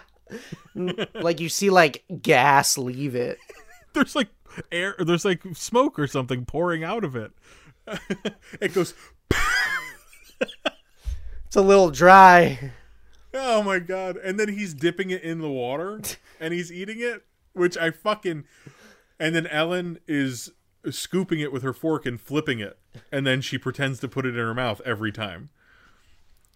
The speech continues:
Speaker 2: Oh, and then his cousin goes, "Save the neck for me, Clark." <laughs> Nobody's fighting you for the neck. <laughs> You can eat a regular turkey dinner and still get the neck. Nobody's fighting you for the neck bone.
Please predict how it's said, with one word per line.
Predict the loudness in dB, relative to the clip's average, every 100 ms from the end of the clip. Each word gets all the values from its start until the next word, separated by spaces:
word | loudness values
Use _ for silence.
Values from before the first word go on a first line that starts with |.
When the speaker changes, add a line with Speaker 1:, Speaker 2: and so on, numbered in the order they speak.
| _
Speaker 2:
Oh, | -4 -4 -4 -10 -14 -6
and | -2 0
then | -2 -2
his | -4 -6
cousin | -6 -8 -6 -10
goes, | -6 -4 -4 -8 -16 -20 -20
"Save | -8 2 4 4
the |
neck | 2 0 -2
for | -4
me, | 0 0
Clark." | -2 -4 -4 -4 -10 -16 -20 -20 -20 -8
<laughs> | -8 -4 -2
Nobody's | 6 8 10 8 8
fighting | 6 6 6 4
you | 2
for | 2 2
the | 2
neck. | 2 2 0 -10 _ _ _ _ _
<laughs> | -16 -12 0 0 0 -10 0
You | 2
can | 4 4
eat | 4 4 -2
a | -2
regular | 4 4 4 4 2
turkey | 2 0 0 -2
dinner | -2 -4 -4
and | -2 -2 -4
still | -2 0
get | 2 0 -2
the | -8
neck. | -8 -8
Nobody's | -4 -2 -2 -4 -6
fighting | -6 -8 -8
you | -12
for | -10
the | -12 -12
neck | -14 -16
bone. | -20 -20